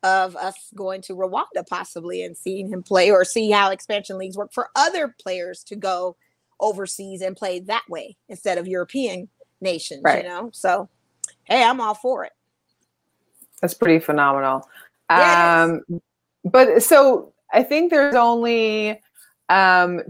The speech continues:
Speaker 2: two or three spots within the playoffs that have not been set yet for play-in. Chicago still is not eliminated yet, but they are
Speaker 1: Yeah.
Speaker 2: definitely on their way. Um,
Speaker 1: Yes, they
Speaker 2: I've
Speaker 1: are.
Speaker 2: come to grips
Speaker 1: I know
Speaker 2: with
Speaker 1: you, I
Speaker 2: that.
Speaker 1: like your optimism from
Speaker 2: And
Speaker 1: last week.
Speaker 2: yeah, I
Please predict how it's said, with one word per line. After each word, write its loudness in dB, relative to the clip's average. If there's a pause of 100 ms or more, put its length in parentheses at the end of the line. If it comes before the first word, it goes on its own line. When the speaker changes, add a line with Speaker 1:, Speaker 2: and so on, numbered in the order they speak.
Speaker 2:
two 2
or 6
three 0
spots 4
within -10
the -6
playoffs 2
that 0
have 0
not 0
been -4
set -12
yet -6
for -8
play-in. -10 (280)
Chicago 6
still 6
is 6
not 4
eliminated 0
yet, 0 (180)
but 2
they 4
are 6
Speaker 1:
Yeah. -2
Speaker 2:
definitely 0
on -6
their -6
way. -8 (280)
Um, 0
Speaker 1:
Yes, 0
they -6
Speaker 2:
I've 0
Speaker 1:
are. -8
Speaker 2:
come -2
to 0
grips 2
Speaker 1:
I 4
know 0
Speaker 2:
with -2
Speaker 1:
you, 2
I 4
Speaker 2:
that. 2
Speaker 1:
like -8
your -6
optimism 0
from 4
Speaker 2:
And 2
Speaker 1:
last -8
week. -14 (720)
Speaker 2:
yeah, 2
I 4